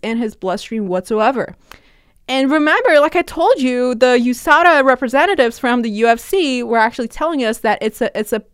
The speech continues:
pulsative, uh, release that is actually the, the mechanism of this substance in this body. And again, this makes no sense, because if it was present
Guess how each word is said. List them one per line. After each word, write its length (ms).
pulsative, 1040
uh, 140
release 800
that 180
is 140
actually 460
the, 280
the 140
mechanism 640
of 160
this 160
substance 520
in 120
this 220
body. 500
And 520
again, 360
this 180
makes 280
no 500
sense, 720
because 500
if 160
it 80
was 180
present 760